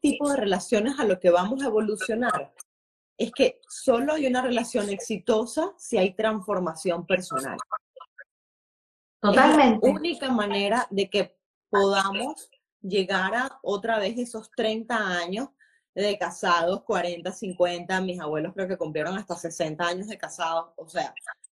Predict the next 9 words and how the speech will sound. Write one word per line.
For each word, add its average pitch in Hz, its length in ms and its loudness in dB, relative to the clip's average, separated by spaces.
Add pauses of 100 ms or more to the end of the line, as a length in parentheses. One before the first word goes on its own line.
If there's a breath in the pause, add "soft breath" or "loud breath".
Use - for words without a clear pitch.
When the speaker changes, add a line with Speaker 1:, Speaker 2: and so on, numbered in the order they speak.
(280)
Speaker 1:
para 233 220 4
llegar 220 380 -2
a 285 140 -4
eso 208 360 -6
con 185 180 -4
una 233 300 -4
alta 240 240 -4
conciencia 247 720 -8 (300)
es 196 140 -8